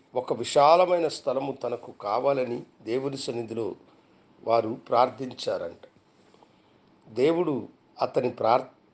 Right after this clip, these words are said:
ప్రార్థన విని ఒక విశాలమైన స్థలాన్ని దేవుడు అతనికి ఇచ్చినాడు.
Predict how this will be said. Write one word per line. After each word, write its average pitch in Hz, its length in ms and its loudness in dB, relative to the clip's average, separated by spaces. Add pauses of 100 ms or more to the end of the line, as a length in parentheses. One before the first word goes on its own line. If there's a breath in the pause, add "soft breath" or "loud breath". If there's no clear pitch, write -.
(160)
ప్రార్థన 135 560 2
విని 120 320 -8 (1500)
ఒక 147 200 2
విశాలమైన 160 760 4
స్థలాన్ని 127 640 -2
దేవుడు 123 380 -4
అతనికి 104 360 -10
ఇచ్చినాడు. - 460 -8